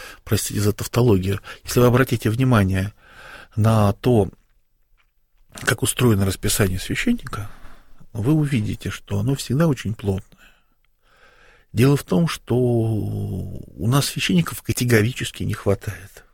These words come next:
Потому что если мы посмотрим на количество просто верующих людей, на количество священников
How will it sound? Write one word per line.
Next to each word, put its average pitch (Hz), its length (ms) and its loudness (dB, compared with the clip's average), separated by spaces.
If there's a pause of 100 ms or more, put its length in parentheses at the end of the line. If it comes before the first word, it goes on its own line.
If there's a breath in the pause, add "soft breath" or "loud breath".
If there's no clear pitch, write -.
(1400 loud breath)
Потому 110 440 0
что - 200 -6
если 113 360 0
мы 104 120 0
посмотрим 101 720 -2
на 101 120 -2
количество 113 520 -4
просто 151 380 -2
верующих 113 640 0
людей, 107 280 -2
на 98 120 -2
количество - 480 -4
священников 196 760 -6